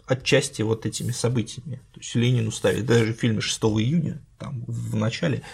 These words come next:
ой, ше-, шестого июля, там в начале есть разговор между большевиком и левым эсером на, на пятом съезде. А кто утопил, значит, флот? А что лучше было немцам отдать? Вот, э, как раз об этих событиях там идёт речь.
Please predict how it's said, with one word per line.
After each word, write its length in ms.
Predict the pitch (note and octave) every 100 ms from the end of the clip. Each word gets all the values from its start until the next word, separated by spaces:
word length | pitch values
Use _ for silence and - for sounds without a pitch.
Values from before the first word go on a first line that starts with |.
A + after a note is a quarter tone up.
| -
ой, 160 | - G2+
ше-, 200 | - -
шестого 360 | - - G#2+
июля, 220 | G#2+ G#2 G2+ - -
там 320 | G#2 G#2+ -
в 80 | G#2+
начале 380 | A2 A#2 D3 A2
есть 300 | A2+ G#2 -
разговор 600 | G#2+ A2+ A2 B2+ A2+ B2
между 220 | - -
большевиком 680 | G#2+ A#2+ - A2+ A2+ C3 A2
и 20 |
левым 300 | G#2+ G#2+ A2
эсером 400 | A2+ - C3+ G2+
на, 140 | B2+ -
на 140 | B2+ B2+
пятом 280 | A#2+ -
съезде. 440 | B2+ - G2+ - - - -
А 120 | F3
кто 420 | - - B3 G3
утопил, 560 | C3+ D3 D3+ - B2+ B2
значит, 380 | A2+ A#2+ B2 -
флот? 500 | C#3 C#3+ G#2+ - - - -
А 100 | -
что 280 | - - B2+
лучше 240 | A2 A2+
было 180 | A2+ A2
немцам 480 | C3+ A3+ G#3 C3 A2+
отдать? 420 | G#2+ G#2+ - -
Вот, 360 | B2+ G3+ - -
э, 220 | C#3+ C3
как 180 | B2+ A#2+
раз 220 | C#3+ C#3
об 120 | C#3
этих 200 | A#2 A#2+
событиях 440 | - B2+ - - -
там 220 | - A#2
идёт 220 | G#2 -
речь. 320 | - - -